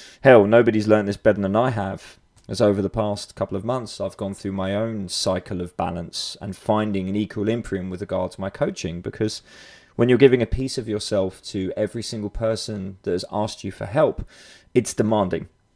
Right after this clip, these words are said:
And if you don't take the time out needed to be able to refill your ves-, vessel, the balance of switching off from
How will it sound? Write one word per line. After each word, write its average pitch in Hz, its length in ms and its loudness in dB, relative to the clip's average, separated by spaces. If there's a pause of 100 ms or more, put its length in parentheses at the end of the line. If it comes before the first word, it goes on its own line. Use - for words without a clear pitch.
(280)
And 110 120 0
if 110 100 0
you 117 80 -4
don't 127 300 2
take 123 280 -10
the 117 100 -10
time 110 340 -8
out 107 180 -6
needed 104 460 -2
to - 120 -12
be 95 140 -4
able 92 120 -4
to 98 120 -8
refill 95 480 0
your 90 140 2
ves-, - 260 -6 (100)
vessel, 104 520 -2
the 110 80 -2
balance 110 600 0
of 95 380 0 (540)
switching 123 680 2
off - 520 4 (280)
from 98 380 0